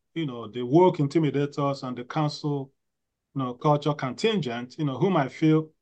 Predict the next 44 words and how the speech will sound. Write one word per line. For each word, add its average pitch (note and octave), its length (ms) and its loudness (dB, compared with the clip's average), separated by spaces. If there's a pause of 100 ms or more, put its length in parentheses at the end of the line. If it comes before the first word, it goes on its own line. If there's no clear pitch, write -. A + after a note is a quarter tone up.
maybe D3+ 200 4
you're C3+ 120 4
punching D#3+ 420 2
down. C3+ 380 4 (680)
And, B2+ 180 -8
you D3 80 -2
know, C3 120 -2
so C#3+ 220 -2
they C3+ 160 0
might, D3+ 360 4 (240)
uh, B2+ 260 -2
badmouth C#3 720 4
you. C3+ 340 -4 (480)
And B2 280 -8
if B2+ 140 -8
you're E3+ 140 6
not D#3 120 8
strong D3+ 380 2
enough C3+ 340 0
in B2 80 -8
comedy, C3+ 540 -2 (200)
they C3 120 -6
could F3 160 2
even D3+ 160 2
maybe C#3 220 0
cancel D3+ 420 -2
you C3 300 -2
and A2+ 140 -12
things C3 220 -6
like G#2 180 -10
that. A2+ 240 -8 (460)
So E3+ 140 -2
that's A#3 240 6
what F#3+ 160 6
you F#3 80 6
have E3+ 180 2
to C#3+ 80 -4
worry D3+ 220 2
about, A#2 460 -4
the C3+ 100 -6
court F#3 240 4
of D3 120 0
public D#3 320 0
opinion. A#2+ 440 -6